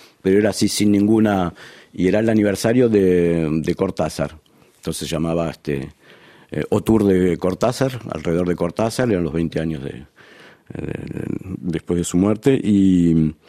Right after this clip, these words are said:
y bueno, y la, y, y la exposición y los artistas se, se entusiasmaron y trajeron todos muy buenas obras, y, y el restaurante como abría, eh, estuvo muy generoso para la presentación,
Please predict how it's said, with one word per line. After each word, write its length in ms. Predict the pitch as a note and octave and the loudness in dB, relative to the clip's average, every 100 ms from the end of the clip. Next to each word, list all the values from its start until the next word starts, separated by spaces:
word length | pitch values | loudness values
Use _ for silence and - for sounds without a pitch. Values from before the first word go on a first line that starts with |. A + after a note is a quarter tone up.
| - - - | -20 -18 -4
y 80 | F2+ | 0
bueno, 200 | A#2+ A2 | 2 4
y 40 | |
la, 80 | G2 | 2
y, 200 | F#2 F#2 | 0 -2
y 120 | G2+ | 0
la 80 | F#2+ | -2
exposición 440 | - G2 G2 C#3 | -2 -4 -2 2
y 40 | B2+ | 2
los 100 | G#2 | 0
artistas 380 | F#2 C3+ C3 A#2+ | -2 -2 -4 -2
se, 200 | A2 A2 | 0 0
se 100 | A2 | 0
entusiasmaron 500 | G2 G#2+ G#2+ B2 C3+ | -2 -2 0 0 0
y 20 | |
trajeron 300 | A2 A#2+ G2+ | 0 -2 0
todos 260 | A2+ G2+ G2+ | 0 -2 -2
muy 160 | G2+ | 0
buenas 300 | G2 G2 - | 0 -2 0
obras, 400 | A#2+ A#2+ A2+ G2+ - - - _ | 2 2 0 -2 -8 -20 -20 _
y, 300 | - F2+ F2+ - F2+ | -4 -2 0 -2 -2
y 60 | |
el 80 | F2+ | -2
restaurante 460 | F2+ - G2+ G2+ G2 | -2 -2 -2 0 0
como 120 | F2+ | 0
abría, 460 | F2+ A2 A2+ F#2 | 0 2 2 2
eh, 140 | F2 E2 | 0 -2
estuvo 320 | - F2+ F2+ | -4 -4 -2
muy 200 | F#2 F#2+ | 0 0
generoso 720 | G2+ G2 F#2+ G2 - F2 E2 | 0 0 0 0 0 0 0
para 400 | E2 E2 D#2+ D2 | -2 -2 -4 -4
la 120 | D#2+ | -6
presentación, 800 | D2+ E2 E2+ E2 E2 A2+ B2+ | -6 -6 -4 -4 -2 0 0